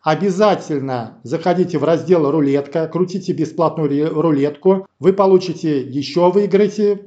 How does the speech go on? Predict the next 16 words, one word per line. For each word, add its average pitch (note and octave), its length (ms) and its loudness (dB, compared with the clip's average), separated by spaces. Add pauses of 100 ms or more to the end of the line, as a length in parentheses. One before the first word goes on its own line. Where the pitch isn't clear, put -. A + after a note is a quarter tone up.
(120)
птиц. G3+ 400 -6 (100)
Рекламируйте F3+ 800 0
этот D#3+ 260 -2
проект E3+ 380 0
по D3+ 80 -8
партнёрской D#3 540 -4
ссылке. G3 360 2
В - 80 -6
пятиуровневой D#3+ 760 2
программе F#3 540 0
вы D3 140 -2
будете D#3 280 -2
зарабатывать D#3+ 640 0
с - 320 -20
рефералов D3 720 0
по C#3 240 -2